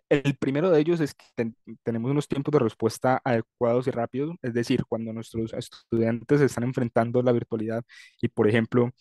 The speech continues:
eh, no sé, están leyendo un texto de, de derecho constitucional un lunes a las tres de la mañana y, y, y les surgió una duda,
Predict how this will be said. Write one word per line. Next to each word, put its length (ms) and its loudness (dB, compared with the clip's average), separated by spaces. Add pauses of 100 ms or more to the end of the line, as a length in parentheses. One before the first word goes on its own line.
(340)
eh, 180 -6
no 160 -8
sé, 200 4
están 280 -4
leyendo 480 2
un 80 -2
texto 600 2
de, 240 0 (420)
de 220 -4
derecho 300 0
constitucional 720 -4
un 200 -2
lunes 400 -2
a 80 -2
las 300 -8
tres 180 2
de 80 2
la 80 0
mañana 600 -4 (420)
y, 500 -8 (260)
y, 180 -10 (200)
y 160 -2 (640)
les 160 6
surgió 300 0
una 120 2
duda, 300 2